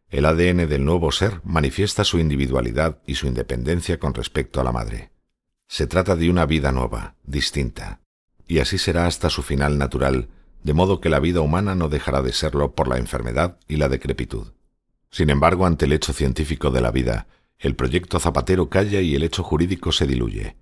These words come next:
Se habla constantemente de una multiplicidad de derechos, pero de la lengua del poder, de la neolengua, desaparece el derecho a la vida. El más elemental de todos ellos, el que constituye la raíz misma del derecho, es borrado por el proyecto Zapatero.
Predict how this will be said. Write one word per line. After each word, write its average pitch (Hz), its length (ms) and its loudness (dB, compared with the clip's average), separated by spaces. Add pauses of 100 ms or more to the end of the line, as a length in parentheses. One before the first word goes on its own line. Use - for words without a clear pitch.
(260)
Se - 160 2
habla 78 200 4
constantemente 82 760 0
de 78 80 0
una 87 140 0
multiplicidad 67 680 -2
de 65 140 -2
derechos, 60 580 -4 (280)
pero 71 160 2
de 62 100 0
la 55 80 -2
lengua 80 300 2
del 69 160 0
poder, 65 420 0 (220)
de 73 180 0
la 64 120 2
neolengua, 65 720 0
desaparece 71 580 -2
el 76 80 0
derecho 62 340 0
a - 40 -2
la 58 80 -2
vida. 55 380 -6 (340)
El 71 140 -2
más 85 200 2
elemental 90 480 2
de 82 100 4
todos 76 360 0
ellos, 107 360 -2 (220)
el 67 160 -6
que 73 120 0
constituye 95 500 0
la 80 120 2
raíz 69 280 0
misma 85 340 0
del 69 160 0
derecho, 67 560 -2 (220)
es 92 160 0
borrado 85 400 2
por 71 160 0
el 62 80 -2
proyecto 62 440 -4
Zapatero. 62 560 -6